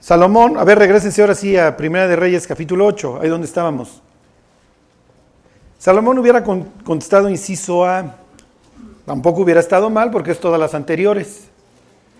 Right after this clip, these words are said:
Ahí están. Primera de Reyes ocho veinte dice, "Y Jehová ha cumplido su palabra que había dicho, porque yo me he levantado en lugar de David mi padre". O sea, Salomón se atribuye esa profecía a él mismo, ¿eh?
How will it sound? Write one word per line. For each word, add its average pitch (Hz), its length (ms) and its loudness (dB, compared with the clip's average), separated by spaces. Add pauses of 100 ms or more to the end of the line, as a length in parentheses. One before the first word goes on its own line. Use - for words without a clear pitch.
(920)
Ahí 151 100 -2
están. 247 400 -2 (1600)
Primera 185 260 0
de 196 60 2
Reyes 202 300 2
ocho 190 200 -2
veinte 190 280 -4
dice, 185 220 -2
"Y 175 40 -4
Jehová 185 320 2
ha 226 80 -4
cumplido 226 420 -4
su 202 160 -8
palabra 190 420 0
que 170 140 -6
había 175 240 0
dicho, 170 540 -8 (1900)
porque 160 280 -2
yo 180 220 2
me 208 120 0
he 208 40 0
levantado 180 500 2
en 180 80 -4
lugar 160 260 -2
de 170 100 -2
David 151 220 -2
mi 165 120 -6
padre". 208 320 -2
O 151 40 -4
sea, 175 360 -2
Salomón 180 420 -2
se 247 100 -2
atribuye 196 420 -2
esa 202 180 -6
profecía 165 400 -4
a 190 60 2
él 202 160 -2
mismo, 190 400 -6
¿eh? 247 120 -8